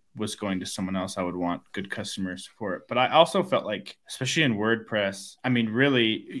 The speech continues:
y-, when we talk about it in all these brands, but, like, there is such an opportunity to be helpful with people using WordPress, especially people who are not professionals at it,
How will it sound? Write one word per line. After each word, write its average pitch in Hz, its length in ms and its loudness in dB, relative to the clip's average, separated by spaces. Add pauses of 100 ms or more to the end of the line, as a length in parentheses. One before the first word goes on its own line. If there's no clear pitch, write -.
y-, 165 80 -6
when 135 100 2
we 127 60 4
talk 139 180 0
about 120 180 0
it 101 40 -6
in 73 60 -8
all 95 120 -6
these 95 200 -6
brands, 95 460 -6
but, 92 180 -6
like, 90 240 -8
there 160 140 6
is 131 100 2
such 135 200 -6
an 113 60 -4
opportunity 98 1000 -4 (160)
to 120 100 -2
be 98 200 0
helpful 87 640 -6 (100)
with - 300 -4 (180)
people 135 600 4 (160)
using 143 540 8
WordPress, 120 880 2 (160)
especially 135 680 4
people 117 380 -2
who 110 220 -2
are 92 400 0
not 113 520 2
professionals - 720 -8
at - 180 -16
it, - 100 -20